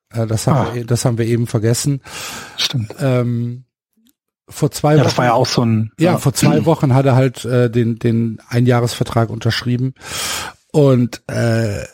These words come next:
Speaker 1: wird, ja, wird halt einfach nicht zum Einsatz kommen können, weil er verletzt ist. Die Dodgers sagen nicht, was er hat. Ähm, ist auf jeden Fall,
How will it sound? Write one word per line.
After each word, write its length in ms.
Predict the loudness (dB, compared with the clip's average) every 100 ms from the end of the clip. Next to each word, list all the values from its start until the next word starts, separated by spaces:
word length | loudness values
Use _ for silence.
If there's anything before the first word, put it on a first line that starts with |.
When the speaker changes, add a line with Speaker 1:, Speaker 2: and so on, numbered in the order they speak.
| _
Speaker 1:
wird, 840 | -10 -8 -2 2 2 2 -6 -12 _
ja, 200 | -6 -6 -8 -2
wird 180 | 0
halt 140 | 2 0
einfach 340 | -2 0 0
nicht 440 | 0 -2 -8 -16 _ _
zum 220 | -8 -4 0
Einsatz 460 | 0 2 0 -4
kommen 400 | -2 0 0 -6
können, 420 | 0 2 2 -2 -6
weil 480 | -2 2 4 2 -2
er 340 | 0 0 0 -6
verletzt 680 | -14 -2 0 2 0 -4 -2
ist. 320 | 0 0 -4 -10 -16 -14 -14 -16 _ 0
Die 320 | 4 2 2
Dodgers 420 | 0 2 2 0
sagen 580 | -4 0 2 2 0 -4
nicht, 400 | -2 2 2 2 0
was 140 | 2
er 120 | 4
hat. 280 | 2 0 -8 _ -20 -20 -20 -20 _ 0
Ähm, 480 | 2 4 2 -2 -8 _ _ _ _ _ _ _ _ _ _ _ _ _ _ _ _ _ -4
ist 140 | 0
auf 140 | 0 2
jeden 180 | 0 0
Fall, 360 | 0 0 -2